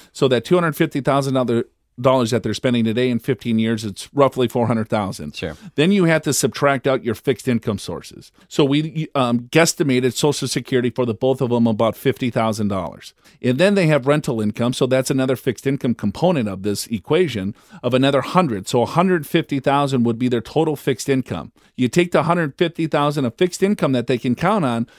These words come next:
Speaker 1: and subtract it by what their living expense need or wants is.
Speaker 2: Right.
Speaker 1: So one fifty minus the four hundred thousand. And then you take that number, and then Alan multiplied it by twenty-five.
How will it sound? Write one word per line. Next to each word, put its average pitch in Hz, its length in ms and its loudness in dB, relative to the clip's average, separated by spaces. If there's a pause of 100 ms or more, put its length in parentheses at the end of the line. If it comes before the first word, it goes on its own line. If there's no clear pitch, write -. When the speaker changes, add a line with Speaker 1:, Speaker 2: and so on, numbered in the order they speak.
(140)
Speaker 1:
and 143 140 -2
subtract 165 560 0
it 160 100 -2
by 139 180 4
what 131 280 2
their 135 320 6
living 131 320 4
expense 127 440 0
need 120 380 2 (100)
or 127 160 2
wants 120 580 -2 (220)
is. 151 460 0
Speaker 2:
Right. 90 280 -4 (320)
Speaker 1:
So 143 200 2
one 127 260 2
fifty 143 420 0
minus 123 340 0
the 135 120 0
four 127 180 2
hundred 127 220 0
thousand. 147 500 0 (440)
And 147 240 -2
then 269 260 6
you 180 160 2
take 170 360 2
that 156 340 4
number, 185 580 2 (220)
and 151 120 2
then 147 220 0
Alan 208 340 2
multiplied 160 680 2
it 160 180 -2
by 139 240 4
twenty-five. 131 880 -2